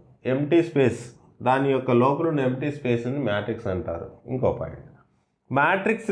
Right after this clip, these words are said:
లోపల ఏముంటాయి అంటే సెవెంటీ ఎస్ రైబోజోమ్స్ ఉంటాయి. ఇది హైలైట్ చేయాలి. తర్వాత ఈ మ్యాట్రిక్స్ లోపలనే డిఎన్ఏ ఉంటుంది, ఇది హైలైట్ చేయాలి. ఈ డిఎన్ఏ అనేది బేసిక్‌గా ఏంటి అంటే నార్మల్గా న్యూక్లియస్లో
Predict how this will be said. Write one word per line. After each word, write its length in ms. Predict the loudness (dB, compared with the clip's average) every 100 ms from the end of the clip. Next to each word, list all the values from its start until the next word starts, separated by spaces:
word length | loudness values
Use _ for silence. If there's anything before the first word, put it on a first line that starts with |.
| 4
లోపల 260 | 4 4 4 6
ఏముంటాయి 440 | 6 4 4 4 4
అంటే 140 | 2 0
సెవెంటీ 320 | 0 0 0 0
ఎస్ 120 | 0 -2
రైబోజోమ్స్ 640 | -2 0 0 0 -4 -6 -10
ఉంటాయి. 240 | -12 -16 -20 _ _ _ _ _ _
ఇది 180 | -2 0 0
హైలైట్ 320 | 0 0 -4
చేయాలి. 260 | -6 -8 -10 -18 -20 -10 0
తర్వాత 360 | 4 4 4 4 4
ఈ 20 | 4 4
మ్యాట్రిక్స్ 380 | 2 0 -2 2
లోపలనే 360 | 4 4 4 4 4
డిఎన్ఏ 400 | 4 4 4 2
ఉంటుంది, 380 | 2 -2 -4 -6 -10 -10 -4
ఇది 160 | 0 2
హైలైట్ 340 | 2 0 -2 -6
చేయాలి. 260 | -12 -14 -14 -20 _ _ _ 0
ఈ 100 | 2 4
డిఎన్ఏ 480 | 4 6 4 4 4 6
అనేది 300 | 4 2 0 4
బేసిక్‌గా 460 | 4 4 2 4 4 6
ఏంటి 240 | 4 4 4
అంటే 200 | 2 0 -2 -6 -18 -18 -4 2
నార్మల్గా 420 | 4 4 4 4 4
న్యూక్లియస్లో 540 | 4 4 2 4 4